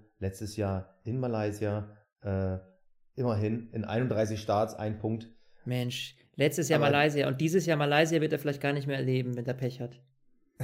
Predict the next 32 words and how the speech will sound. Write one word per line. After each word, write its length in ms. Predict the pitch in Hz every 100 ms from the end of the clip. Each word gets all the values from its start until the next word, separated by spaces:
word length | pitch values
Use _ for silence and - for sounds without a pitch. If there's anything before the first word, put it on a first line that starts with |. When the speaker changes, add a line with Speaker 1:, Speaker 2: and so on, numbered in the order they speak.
| 110 110 -
Speaker 2:
Dann 120 | 147 131
hätte 140 | 180
er 80 | 156
nämlich 220 | 151 143
sein 220 | 139 127 131
einjähriges 640 | 160 208 180 165 143 -
Punktejubiläum 840 | 220 233 - 123 120 113 117 117 113
Speaker 1:
Ja, 380 | 226 233 139
Speaker 2:
gehabt. 80 | 123
Speaker 1:
<laughs> 80 | 156
großartig. 840 | 175 226 - 180 151 196 170 - -
Speaker 2:
<laughs> 320 | - - - - - - - - - - 113
Speaker 1:
Ja, 360 | - 127 107 92
also 240 | 127 139 120 - -
ich 140 | 139
glaub, 220 | - 151 160
auch 100 | 170
für 120 | 180
den 200 | 147 113
Hülkenberg 560 | 175 277 247 139 113
ist 80 | 113
es 120 | 110
grundsätzlich 420 | 123 131 139 127 120
nicht 160 | 104
schlecht. 280 | - 143 156
Klar 160 | 120 123
kriegt 180 | 143 131
er 80 |
mehr 140 | 110 117
Konkurrenz 460 | 127 117 110 117
im 200 | - 131 156
Team, 400 | 135 139 220